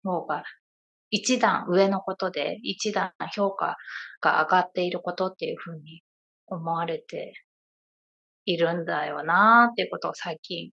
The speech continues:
まあ最近じゃないけどずっと前からだけど思っ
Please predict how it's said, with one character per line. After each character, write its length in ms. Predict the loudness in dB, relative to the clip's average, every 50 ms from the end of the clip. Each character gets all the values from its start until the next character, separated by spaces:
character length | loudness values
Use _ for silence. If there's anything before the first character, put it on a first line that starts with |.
| _ _ _ _ _ _ _ _ _ _ _ _ _ _ _ _ _ _ _ _ _ _
ま 140 | -2 -2 -2
あ 40 | 0
最 220 | 2 2 2 2
近 180 | 4 4 4 6
じ 60 | 6
ゃ 80 | 6 6
な 140 | 4 4 2
い 60 | 2
け 120 | 0 0
ど 120 | 0 0 0
ず 80 | -2 0
っ 20 | 0
と 80 | 2
前 180 | 4 4 4 4
か 120 | 4 2 0
ら 60 | 0
だ 60 | -2
け 140 | -6 -8 -8
ど 140 | -8 -8 -8
思 320 | -6 -4 -2 0 0 0
っ 80 | 0